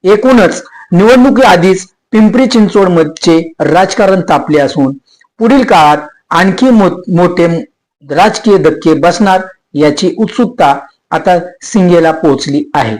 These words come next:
हा मास्टर स्ट्रोक निवडणुकीत किती प्रभाव टाकणार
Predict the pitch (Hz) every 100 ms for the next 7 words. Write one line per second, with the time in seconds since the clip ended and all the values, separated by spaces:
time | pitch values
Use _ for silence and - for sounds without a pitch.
0 | - _ _ _ - 262 277 226 - 233
1 | 180 190 170 - _ _ - 165 170 240
2 | 214 190 - 214 - - _ - 185 269
3 | 240 208 180 170 165 147 151 131 123